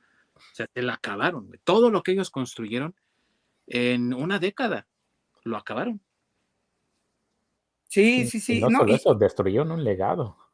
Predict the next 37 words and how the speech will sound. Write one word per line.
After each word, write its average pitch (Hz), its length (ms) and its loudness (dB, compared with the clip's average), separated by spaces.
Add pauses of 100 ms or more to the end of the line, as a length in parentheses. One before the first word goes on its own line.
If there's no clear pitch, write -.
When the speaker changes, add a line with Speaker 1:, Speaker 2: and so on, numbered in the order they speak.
(360)
Speaker 2:
Sí. 156 420 -4 (300)
Speaker 1:
Sí. 117 180 -10 (1120)
Speaker 2:
Sí, - 0 -
Speaker 1:
Así 254 300 2
es. 190 60 0 (480)
Speaker 2:
y, 190 280 -2
y, 196 80 0
y 196 40 -2
de 208 120 2
hecho, 294 300 -2
este, 143 760 -6 (520)
o 165 100 -12
sea, 196 240 6
lo, 180 220 0
lo, 175 460 2 (1600)
bueno, 196 320 0
todo 294 200 -2
esto 254 200 -4
que - 80 -12
estamos 220 300 -4
platicando 143 520 -6
de 147 60 -8
que 135 140 -12
no 151 140 -6
<laughs> - 0 -
tenían 202 300 -4
el 156 100 -4
dinero 139 300 -6
y 143 100 -6
eso 185 200 -6
prácticamente 233 580 -4
es 208 100 -6
una 190 160 0
leyenda, 151 460 -2
porque 160 220 -8
en 151 100 -4
realidad 160 460 -4